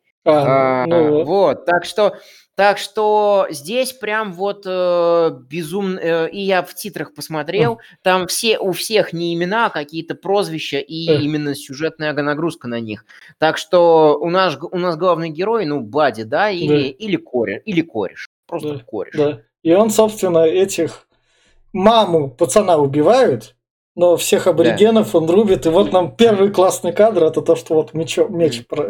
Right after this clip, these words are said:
Speaker 1: рядом с носом
Speaker 2: Мгм.
Speaker 1: проходит у
Speaker 2: У-, ус-,
Speaker 1: пацана.
Speaker 2: успевают, успевают аборигены, а то ты так сказал,
Speaker 1: Мгм.
Speaker 2: успевают абори-,
Speaker 1: Мгм.
Speaker 2: эти, в дикари убить, э, мать ребенка, а он спасает, спасает ребенка, ребенок остается в живых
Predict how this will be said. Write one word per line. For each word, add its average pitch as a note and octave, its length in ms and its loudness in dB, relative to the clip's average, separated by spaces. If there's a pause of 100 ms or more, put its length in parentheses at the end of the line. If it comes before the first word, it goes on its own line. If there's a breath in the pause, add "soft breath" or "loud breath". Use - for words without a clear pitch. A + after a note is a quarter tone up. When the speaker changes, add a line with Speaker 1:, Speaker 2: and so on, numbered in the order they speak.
Speaker 1:
рядом D3 260 0
с - 160 -10
носом C#3+ 320 -4
Speaker 2:
Мгм. A#2+ 120 -12 (420 loud breath)
Speaker 1:
проходит F3 500 -2
у C#3 40 -10
Speaker 2:
У-, D#3+ 120 0
ус-, F#3 80 0
Speaker 1:
пацана. D3 260 -2 (120)
Speaker 2:
успевают, F3 800 0
успевают D#3+ 540 0
аборигены, C#3 600 -2
а B2 160 -6
то C3+ 140 -6
ты B2 100 -10
так A#2+ 200 -6
сказал, D3 360 -4
Speaker 1:
Мгм. D3+ 100 -4
Speaker 2:
успевают D#3 380 0
абори-, B2 260 -4
Speaker 1:
Мгм. - 100 -4
Speaker 2:
эти, B2 380 -2
в A2 80 -8
дикари D#3+ 400 -2
убить, A2 380 -8 (280 soft breath)
э, B2 320 0
мать F3+ 340 -2
ребенка, C3 680 -4
а C3 720 0
он E3 440 -4
спасает, C#3+ 540 -4
спасает D#3+ 440 -2
ребенка, C3 640 -2
ребенок D3 360 -6
остается B2+ 400 -6
в A2 40 -10
живых C3 360 -6